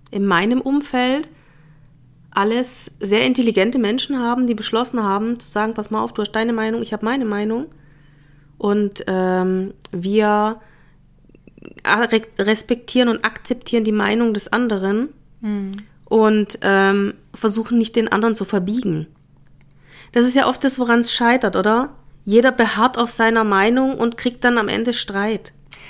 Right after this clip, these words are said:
Speaker 2: Ja, und das sind ja wieder die inneren Kinder. Die wollen Recht haben, ja? Wir wollen immer Recht haben mit dem, was wir sagen. Wir wollen gesehen und gefühlt werden, weil wir
Speaker 1: Es geht ums Gewinnen.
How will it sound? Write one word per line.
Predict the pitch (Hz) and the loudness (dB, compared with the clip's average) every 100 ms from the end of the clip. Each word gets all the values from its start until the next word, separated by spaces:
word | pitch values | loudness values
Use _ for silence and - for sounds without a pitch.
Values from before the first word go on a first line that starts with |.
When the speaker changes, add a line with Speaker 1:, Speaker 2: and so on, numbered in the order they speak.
| - - | -20 -10
Speaker 2:
Ja, | - 214 240 262 | -4 -2 0 0
und | 202 | 0
das | 208 - | -2 -2
sind | |
ja | 226 | -4
wieder | 220 220 | -2 -4
die | 214 | -4
inneren | - 226 214 220 | -2 -2 -2 -4
Kinder. | - 262 208 175 175 - - | -2 -2 -2 -6 -8 -14 -10
Die | 202 | -4
wollen | 226 226 | -2 -2
Recht | 190 233 - | -2 -6 -6
haben, | 190 170 170 | -6 -4 -4
ja? | 165 196 254 | -6 -6 -4
Wir | 202 | 0
wollen | 196 202 | 2 0
immer | - 262 302 | 0 2 2
Recht | 233 277 - | 0 -4 -4
haben | 285 269 262 | -4 -2 -2
mit | 214 208 | -4 -4
dem, | 220 | -4
was | 202 196 - | -4 -6 -6
wir | 185 | -6
sagen. | 185 208 262 311 381 - - - - - | -2 -2 -2 -4 -8 -10 -20 -20 -20 -10
Wir | 196 202 | -2 0
wollen | 240 277 277 | 2 2 0
gesehen | 214 190 214 247 | -2 -2 -2 -4
und | 294 214 | -4 -4
gefühlt | 190 - 233 262 - | -4 -6 -4 -4 -4
werden, | 269 262 269 330 - - - - - - - - - - - - - | -6 -6 -6 -8 -12 -20 -20 -20 -20 -20 -20 -20 -20 -20 -20 -20 -2
weil | 208 214 | 2 2
wir | 208 202 190 - - - - _ _ _ - - | 2 -2 -2 -8 -18 -20 -20 _ _ _ -20 -16
Speaker 1:
Es | - | -6
geht | 269 262 | -2 0
ums | 247 | -2
Gewinnen. | - 185 196 196 156 | -2 0 0 -2 -4